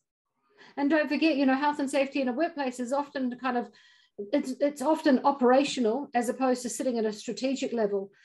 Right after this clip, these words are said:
So it's really difficult. I think that a lot of our colleagues out there that are doing this work day to day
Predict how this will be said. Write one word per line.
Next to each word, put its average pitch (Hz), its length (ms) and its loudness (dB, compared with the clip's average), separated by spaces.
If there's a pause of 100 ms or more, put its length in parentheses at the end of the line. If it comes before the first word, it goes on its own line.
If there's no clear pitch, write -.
(140)
So 302 180 2
it's 277 160 0
really 311 360 2
difficult. 294 460 0
I 233 80 2
think 269 320 -4
that 269 180 0 (300)
a 277 80 -2
lot 285 160 2
of 269 100 0
our 220 140 0
colleagues 277 540 -4
out 208 180 -4
there 208 160 0
that 214 100 -2
are 220 80 -2
doing 269 280 -2
this 226 180 -6
work 214 220 -2
day 226 180 -6
to 226 120 -8
day 202 420 -4